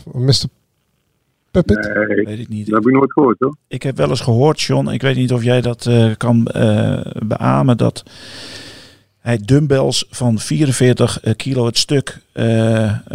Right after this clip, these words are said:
Speaker 3: boven zijn hoofd, eh, tilde om, eh, eventjes, eh, te laten zien hoe sterk hij was.
Speaker 2: Nee, dat was niet, hoor. Dat, dat was een andere spits. Eh,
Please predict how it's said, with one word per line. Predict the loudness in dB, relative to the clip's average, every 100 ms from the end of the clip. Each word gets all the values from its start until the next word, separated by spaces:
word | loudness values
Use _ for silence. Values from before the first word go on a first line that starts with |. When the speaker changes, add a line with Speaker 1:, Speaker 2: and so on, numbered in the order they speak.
| 0
Speaker 3:
boven | 2 4 4
zijn | 4
hoofd, | 4 2 0
eh, | -2 0
tilde | 2 2 4 2 0 -2
om, | -2 0
eh, | 2 2 2 0 -2
eventjes, | 0 0 0 -4 -2 0
eh, | 0 0 -2 -8
te | -2
laten | 0 0 0
zien | 2 2
hoe | 2
sterk | 2 0 0
hij | 0
was. | 0 -2 -6 _ _ _ _ _ _ _ _ _ _ _ _ _ _ _ 0
Speaker 2:
Nee, | 4 6 6 6 4 4 2
dat | 0
was | 0 0
niet, | 2 0
hoor. | 0 _ _
Dat, | 0 0 2
dat | 2
was | 4 4
een |
andere | 4 4 2
spits. | 2 2 2 _ _ _ 0
Eh, | 2